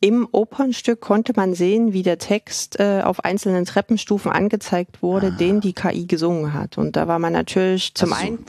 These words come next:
Speaker 2: wie so ein Laufband.
Speaker 1: Ja, aber man kon-, konnte quasi gleichzeitig sehen, wie klar sie singt. Also man konnte verstehen die Worte, die dort standen und das, was sie halt gedichtet hat.
Speaker 2: Mhm. Und das war aber jetzt nicht live, sondern das war schon vorher dann, äh,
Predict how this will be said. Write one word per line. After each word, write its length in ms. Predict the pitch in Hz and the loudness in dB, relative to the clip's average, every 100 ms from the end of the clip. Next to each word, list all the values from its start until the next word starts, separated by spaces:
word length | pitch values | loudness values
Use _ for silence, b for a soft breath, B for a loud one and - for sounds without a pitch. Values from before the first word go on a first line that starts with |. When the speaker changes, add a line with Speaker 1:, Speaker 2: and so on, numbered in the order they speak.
| - | -6
Speaker 2:
wie 80 | |
so 100 | 95 | -2
ein 60 | 92 | 2
Laufband. 680 | 95 98 - - 87 82 - _ _ _ - | 4 2 0 -2 -2 -4 -12 _ _ _ -2
Speaker 1:
Ja, 600 | 175 170 160 160 208 262 254 - | 0 2 2 4 2 0 -6 -4
aber 200 | 214 180 | 0 2
man 160 | 175 | 0
kon-, 300 | 180 196 202 | 2 0 0
konnte 300 | - 202 214 | 0 0 0
quasi 360 | 208 180 185 180 - | 0 -2 0 -2 -4
gleichzeitig 600 | - 180 - - 190 185 | 0 0 0 0 0 0
sehen, 360 | - 175 202 185 | 0 2 2 0
wie 100 | 165 | -4
klar 540 | - - 156 185 240 | -4 0 2 2 2
sie 140 | 277 269 | 0 0
singt. 280 | 294 330 | -2 -2
Also 160 | - 185 | 0 2
man 140 | 175 | 0
konnte 240 | - 196 196 | 2 0 0
verstehen 480 | 180 - 175 196 247 | -2 0 2 2 2
die 140 | 240 | 0
Worte, 280 | 185 220 240 | 0 -2 -4
die 100 | 240 | -2
dort 160 | - | -2
standen 300 | - - 240 | 0 0 0
und 180 | 214 196 | 0 0
das, 160 | 185 - | 0 0
was 120 | 180 | 0
sie 100 | 185 | 0
halt 160 | 170 - | -2 -2
gedichtet 480 | 175 156 - 143 | -4 -2 -2 -2
hat. 260 | - 139 - _ | -2 -4 -8 _
Speaker 2:
Mhm. 420 | - 92 87 101 139 B B B - | -10 -8 -6 -8 -8 B B B -10
Und 100 | 117 | -2
das 140 | 120 123 | 0 4
war 80 | |
aber 120 | 120 113 | 4 4
jetzt 180 | 110 | 2
nicht 200 | 120 104 | 0 0
live, 400 | 101 90 101 165 | 2 4 4 0
sondern 200 | - 127 107 | 0 -2 0
das 80 | |
war 80 | 107 | 0
schon 200 | 98 110 | 0 -2
vorher 380 | - 120 113 107 | 0 2 2 2
dann, 280 | 107 104 101 | 2 0 0
äh, 400 | - 101 92 | 0 0 0